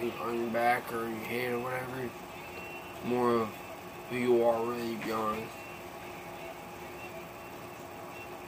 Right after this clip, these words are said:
And you, I mean, you know, you don't have to live in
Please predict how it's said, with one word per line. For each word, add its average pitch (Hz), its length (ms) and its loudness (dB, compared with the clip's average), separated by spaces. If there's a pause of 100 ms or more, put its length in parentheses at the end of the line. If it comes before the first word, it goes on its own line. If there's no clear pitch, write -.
(1700)
And 104 240 0 (1120)
you, 123 100 -2 (360)
I 123 40 -4
mean, 117 220 2 (1900)
you 127 60 0
know, 131 60 4
you 123 80 4
don't 135 120 4
have 131 140 0
to 127 80 -2
live 127 180 4
in 120 200 4